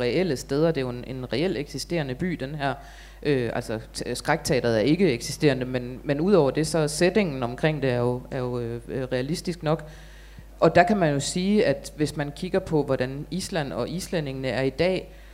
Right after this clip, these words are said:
så er de jo også, altså, det er jo en lille ø ude i Atlanten, det er det, man altid hører, ikke? Den ligger deroppe helt ensom og, og vindomsust, og, så den er jo også sådan på mange måder blevet marginaliseret, når, når man taler om Island.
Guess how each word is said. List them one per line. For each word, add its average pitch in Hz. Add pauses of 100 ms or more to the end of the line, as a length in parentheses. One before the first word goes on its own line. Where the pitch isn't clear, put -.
(120)
så -
er 160
de 165
jo 214
også, - (200)
altså, 135 (120)
det 135
er 117
jo 208
en 143
lille 160
ø 143
ude 135
i 147
Atlanten, 120
det 135
er 135
det, 139
man 123
altid 120
hører, 117
ikke? 190
Den 160
ligger 147
deroppe 123
helt 139
ensom 127
og, 110
og 120
vindomsust, 120
og, 117 (280)
så -
den 185
er 196
jo 151
også 175
sådan 156
på 147
mange 139
måder 151
blevet 127
marginaliseret, 123 (120)
når, 139 (140)
når 135
man 123
taler 147
om 117
Island. 123